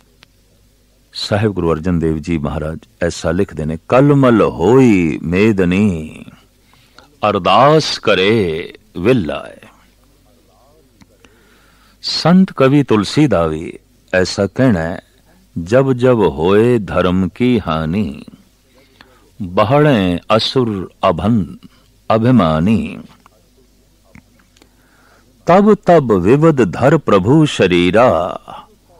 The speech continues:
ਹਰੇ ਕਿਰਪਾ ਨਿਧ ਸੱਜਨ ਪੀਰਾ।" ਬਾਹੜੇ ਅਸੁਰ ਅਧਮ ਅਭਿਮਾਨੀ, ਜਦ ਦੈਂਤ ਵੱਧ ਜਾਣ, ਅਸੁਰ ਵੱਧ ਜਾਣ, ਅਧਮ ਮਤ ਦੇ ਲੋਕੀ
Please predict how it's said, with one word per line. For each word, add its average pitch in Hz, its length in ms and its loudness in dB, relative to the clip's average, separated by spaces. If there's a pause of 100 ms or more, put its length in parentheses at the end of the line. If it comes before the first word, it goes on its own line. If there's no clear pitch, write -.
ਹਰੇ 113 680 -2
ਕਿਰਪਾ 80 480 0
ਨਿਧ 107 240 -2
ਸੱਜਨ 101 600 -2
ਪੀਰਾ।" 78 680 -8 (2500)
ਬਾਹੜੇ 175 540 4 (100)
ਅਸੁਰ 180 400 2
ਅਧਮ 151 280 4 (100)
ਅਭਿਮਾਨੀ, 135 880 2 (1040)
ਜਦ 101 140 0
ਦੈਂਤ 92 460 0
ਵੱਧ 101 240 2
ਜਾਣ, 82 440 -12 (840)
ਅਸੁਰ 117 260 0
ਵੱਧ 110 260 0
ਜਾਣ, 73 320 -10 (920)
ਅਧਮ 151 320 4
ਮਤ 143 120 4
ਦੇ 131 260 2
ਲੋਕੀ 101 640 0